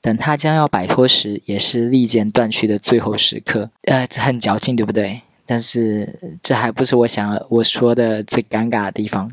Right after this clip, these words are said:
尴尬的地方是这个题记上面打了个勾。因为我，我就想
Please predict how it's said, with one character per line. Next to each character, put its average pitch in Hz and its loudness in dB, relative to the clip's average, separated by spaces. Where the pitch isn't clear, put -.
尴 127 -6
尬 127 0
的 120 0
地 127 -2
方 120 0
是 117 0
这 135 2
个 131 2
题 - -8
记 127 -2
上 131 0
面 120 -4
打 92 -6
了 101 -6
个 113 -6
勾。 95 -2
因 170 2
为 170 4
我， 143 6
我 131 4
就 135 0
想 123 0